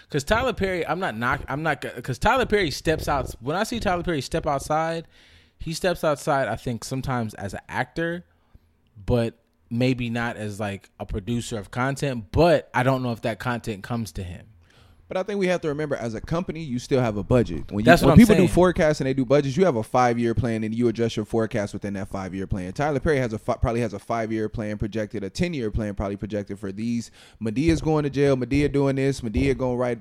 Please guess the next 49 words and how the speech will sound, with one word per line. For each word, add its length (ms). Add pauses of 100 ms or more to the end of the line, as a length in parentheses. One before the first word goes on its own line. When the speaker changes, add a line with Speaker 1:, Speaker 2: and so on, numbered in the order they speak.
(100)
Speaker 1:
Yeah. 160
Speaker 2:
ride 160
the 60
boat. 380 (280)
Whatever 400
it 80
is, 340
like, 360 (440)
he 160
probably 260
has 160
a 80
fucking 300
projection 460
for 120
all 240
of 60
that 160
Speaker 1:
Madea 60
Speaker 2:
shit. 400
Speaker 1:
gonna 140
ride 120
Speaker 2:
So, 140
Speaker 1:
the 160
boat. 160
Speaker 2:
I 100
don't 160
even 180
know 140
what 100
the 80
fuck. 300
Like, 240
she 140
gonna, 280
like, 220
drive 240
a 60
taxi. 340
Whatever 220
the 60
fuck 200
Madea 320
gonna 160
do 140
today. 260
Madea 340
drives 300
an 100